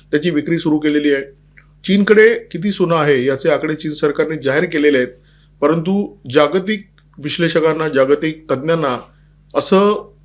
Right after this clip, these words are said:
खात्रीपूर्वक वाटतंय की चीन जे सोन्याचे दात दाखवतोय, त्यापेक्षा अधिक संख्येने सोनं चीनकडे आहे. आपण जर मागे वळून बघितलं, तर गेल्या काही वर्षामध्ये डॉलरबाबत जगामध्ये नकारात्मक वातावरण निर्माण होताना दिसतंय.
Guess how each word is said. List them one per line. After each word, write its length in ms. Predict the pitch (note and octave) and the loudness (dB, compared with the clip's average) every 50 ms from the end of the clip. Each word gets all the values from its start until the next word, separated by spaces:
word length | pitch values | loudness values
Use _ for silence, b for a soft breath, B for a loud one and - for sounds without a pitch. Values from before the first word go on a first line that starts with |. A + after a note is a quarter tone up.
| _ _ - | _ _ -4
खात्रीपूर्वक 600 | - B3 - - D3 A#3 G#3 G#3+ A3 G#3 F#3 D#3+ | 0 0 0 2 0 2 4 6 6 6 6 4
वाटतंय 400 | D3 C3+ B2+ - - C#3 B2 A#2+ | 4 2 2 2 0 2 2 0
की 160 | - - D3+ | -2 -6 -8
चीन 340 | D3+ - - F3 F#3 F#3+ G3+ G3+ - - - C3 | -8 -6 -4 -4 -2 -2 -4 -6 -8 -14 -8 -2
जे 200 | D#3 D#3+ E3+ D#3+ | 0 0 0 0
सोन्याचे 420 | - D3+ D3 C#3+ D3 D3+ - E3+ | 0 0 0 2 0 0 0 -2
दात 180 | D3+ D#3 D#3 D3+ D#3 | 0 0 -2 -2 0
दाखवतोय, 460 | B2+ B2 - D#3 D3+ D3 D3+ D3 B2+ A#2 - - b b b b b - | -2 0 2 0 0 4 4 2 2 2 -2 -8 b b b b b 0
त्यापेक्षा 360 | C3 C3+ C#3+ D3+ D3 - D#3 | 2 4 4 4 4 4 2
अधिक 220 | C3 C3+ E3 F#3 F#3 | 2 2 2 0 -2
संख्येने 400 | - D#3+ D3+ D3 D#3 D#3 D#3 D3+ | -2 -4 -4 -2 -4 -4 -4 -4
सोनं 380 | - - D3 E3 D#3+ C3+ B2 b b b b b b - | -2 -2 -2 0 -2 -4 -6 b b b b b b -6
चीनकडे 580 | - D#3+ D3 D3+ C#3+ D3+ D3 D3+ D#3+ E3+ F3+ - - - | 0 0 0 2 2 2 4 4 4 2 0 -4 -4 -4
आहे. 240 | B2 A#2+ B2 C#3 B2+ - - - - | -2 0 0 0 -2 -4 -6 -4 -2
आपण 200 | F3+ F3 F#3+ F#3+ | 2 2 4 4
जर 140 | G3 G3+ F#3+ | 4 4 4
मागे 260 | F3+ E3 E3 E3+ F3+ | 4 0 2 2 4
वळून 260 | F3+ F3 F3 F3 E3+ | 4 4 2 2 2
बघितलं, 400 | D#3 D3+ D3+ E3 D#3+ E3 D#3+ D#3 D#3 - | 0 0 0 0 -4 -2 -2 -2 -2 -2
तर 40 | D#3+ | -6
गेल्या 260 | D3+ D3+ D#3 D3+ D#3 | -4 -2 0 0 0
काही 160 | D#3 E3 D#3+ D#3+ | 2 0 0 2
वर्षामध्ये 600 | D3+ D3 D3+ - F3 E3 E3 D#3+ C#3 C3+ B2+ - - - - | 2 0 0 0 0 0 0 0 0 0 -2 -2 -6 -10 -8
डॉलरबाबत 840 | B2 B2 D3+ C#3+ D3 D#3+ F3+ F#3 F3 D#3 D3+ D3 D#3 D#3+ D#3+ C#3+ | -2 2 4 4 6 4 4 2 2 0 0 2 0 0 -2 -2
जगामध्ये 460 | C3+ C3+ C3 C#3+ C#3+ D3 C#3+ C#3+ D3 | -4 -2 0 0 -2 -2 -2 -2 -2
नकारात्मक 600 | C#3 C3+ B2+ C3 D3+ D3 D3 D3 D3+ D3+ D3+ C#3+ | -2 -4 -4 -4 -2 -2 -2 -4 -4 -6 -4 -2
वातावरण 360 | C#3 B2+ B2+ - C#3+ C#3 C#3+ C#3 | -2 -2 0 0 -2 -4 -4 -4
निर्माण 220 | C3+ C3+ C3+ C#3 | -6 -4 -4 -4
होताना 340 | C#3 C#3 C3+ C3 C#3+ C#3 C#3 | -6 -6 -4 -4 -4 -4 -4
दिसतंय. 400 | C#3 C3+ B2 - - D3 C3+ B2+ | -4 -8 -8 -6 -4 -4 -4 -6